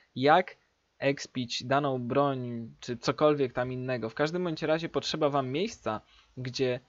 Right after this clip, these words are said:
leci bardzo dużo doświadczenia. Jest ono w, w miarę łatwe do rozegrania, mm, i jest tam dużo graczy, którzy się przewijają ciągle, dzięki czemu nie musicie jakoś specjalnie długo stać w kolejce, nawet jeżeli jesteście na niskim poziomie.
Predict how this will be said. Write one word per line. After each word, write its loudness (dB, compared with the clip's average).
leci 0
bardzo 4
dużo 2
doświadczenia. -2
Jest -4
ono 2
w, -12
w -12
miarę 0
łatwe 2
do 2
rozegrania, -2
mm, -6
i -2
jest 0
tam 2
dużo 2
graczy, 2
którzy -6
się -6
przewijają 2
ciągle, -4
dzięki -6
czemu -6
nie -8
musicie -8
jakoś -4
specjalnie -6
długo -6
stać -10
w -18
kolejce, 2
nawet -8
jeżeli -6
jesteście -10
na -8
niskim -6
poziomie. -6